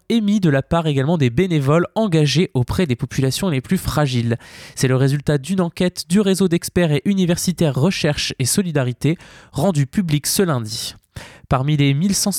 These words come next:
mille six cent cinquante bénévoles associatifs interrogés, soixante et onze pour cent se feront vacciner sans hésiter, cinq pour cent disent qu'ils ne se feront pas vacciner et vingt-quatre pour cent soit préfèrent attendre pour quinze pour cent d'entre eux, soit hésitent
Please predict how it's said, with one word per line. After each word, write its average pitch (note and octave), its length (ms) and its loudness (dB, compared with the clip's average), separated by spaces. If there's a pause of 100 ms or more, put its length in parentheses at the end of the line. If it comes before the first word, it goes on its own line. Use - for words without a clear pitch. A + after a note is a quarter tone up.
(100)
mille G3 240 2
six G#3 140 -2
cent G3 140 0
cinquante F3+ 340 -2
bénévoles D#3+ 480 2
associatifs G3 640 -2
interrogés, D3 520 2
soixante - 520 -2
et F3 60 0
onze D3+ 260 -2
pour - 240 -4
cent F3 240 -2 (360)
se - 120 -2
feront B2+ 280 0
vacciner D3+ 400 -2
sans G#3+ 280 0
hésiter, D3 420 0 (320)
cinq - 280 -2
pour - 180 -2
cent D#3 160 0
disent D3 320 0
qu'ils F#3 220 -2
ne F3+ 80 2
se - 160 0
feront D3+ 320 -2
pas G3+ 200 2
vacciner D#3 540 0
et C#3+ 80 0
vingt-quatre E3 540 -2
pour - 180 -6
cent D#3+ 220 -2 (320)
soit F#3+ 320 0
préfèrent F3+ 380 0
attendre E3+ 520 0
pour - 160 -2
quinze D#3 220 -2
pour - 160 -6
cent C#3+ 140 0
d'entre C3+ 280 0
eux, E3+ 100 2
soit G3+ 360 2
hésitent F3+ 560 2